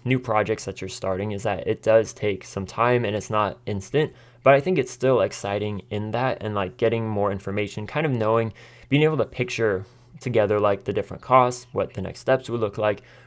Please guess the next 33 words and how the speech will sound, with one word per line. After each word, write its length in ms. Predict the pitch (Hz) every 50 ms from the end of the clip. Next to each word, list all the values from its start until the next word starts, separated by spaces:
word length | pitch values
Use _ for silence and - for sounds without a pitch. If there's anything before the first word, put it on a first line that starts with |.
| - -
where 180 | 135 107 104 98
we 100 | 98 104
go 160 | - 101 98
from 180 | 90 - 92 95
here, 340 | 95 95 101 104 95 - -
all 180 | - 120 123 113
of 120 | 110 95
that. 320 | 98 95 98 98 - - -
So 320 | - 104 107 101 98 95 - - - - - - -
I 80 | 104 107
don't 220 | 113 117 107 65
really 160 | 107 107 107
have 180 | 104 117 117 101
updates 540 | - 104 - - - 104 110 - - - - _ -
in 160 | 117 110 104
that 260 | 101 95 101 110 -
because 280 | - 110 - 107 98 101
it's 180 | 98 - -
not 580 | 107 101 98 101 101 98 92 92 95 95 - -
gonna 200 | - 120 127 131
be 100 | 139 135
happening 380 | 131 123 131 135 - 151 151
real 160 | 139 147 156 151
soon, 260 | - 170 165 160 147
but 240 | 123 117 95 - -
the 80 | 113
meeting 300 | 104 123 135 139 135 131
went 180 | 123 120 - -
well, 340 | 110 110 107 107 107 110 -
super 340 | - - - 139 123 131 117
fun. 320 | - - 107 107 110 104 - - - - - -
Valerie 320 | - 113 123 127 127 123
is 160 | 120 117 -